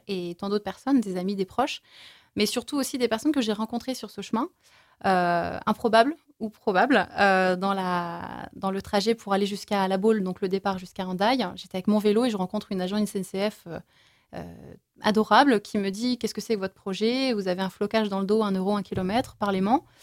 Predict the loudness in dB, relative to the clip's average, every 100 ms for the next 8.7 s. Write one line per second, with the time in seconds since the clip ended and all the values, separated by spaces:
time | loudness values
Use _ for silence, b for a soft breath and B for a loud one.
0 | b b b -4 0 0 2 0 0 -2
1 | -2 0 0 -4 -4 -6 0 2 4 2
2 | 2 4 4 4 0 0 0 -2 -4 -4
3 | -6 -4 -2 -4 -6 _ b b b b
4 | b b _ -6 -2 -2 -2 -6 0 2
5 | 2 2 0 0 2 2 2 0 0 -2
6 | -2 -2 0 -2 0 2 0 -2 -2 0
7 | -2 -2 -8 -8 -8 -8 -10 -4 0 2
8 | 2 0 -6 -4 2 4 2